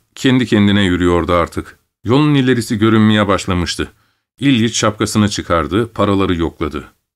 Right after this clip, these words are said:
"Koynuma mı koysam, ne yapsam? Bir daha sıkıca sarınıp kuşanmak gerek. Dur şu tümseyi de geçeyim. Orada arabadan inerim, yeniden sıkı sıkıya giyinirim. Şapka üstünden iyice dikili. Alttaki astardan da düşmez.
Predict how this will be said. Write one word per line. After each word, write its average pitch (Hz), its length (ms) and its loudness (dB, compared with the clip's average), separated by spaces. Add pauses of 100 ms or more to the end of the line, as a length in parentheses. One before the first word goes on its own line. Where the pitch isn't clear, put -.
(100)
"Koynuma 139 540 -2
mı 139 120 -2
koysam, 107 640 -2
ne 107 60 -2
yapsam? 113 600 -4 (560)
Bir 127 200 0
daha 127 160 2
sıkıca 120 400 -2
sarınıp 117 420 0
kuşanmak 110 520 -2
gerek. 82 360 -10 (640)
Dur 156 200 4
şu - 280 -8
tümseyi 117 480 -2
de 104 80 0
geçeyim. 92 520 -6 (400)
Orada 139 360 0
arabadan 117 500 0
inerim, 110 420 0
yeniden 120 440 -2
sıkı 143 300 -4
sıkıya 113 400 -4
giyinirim. 95 520 -4 (400)
Şapka - 420 -6
üstünden 110 640 -2
iyice 110 400 -4
dikili. 92 380 -8 (720)
Alttaki 107 480 -4
astardan 110 600 -2
da 87 120 -4
düşmez. 98 460 -8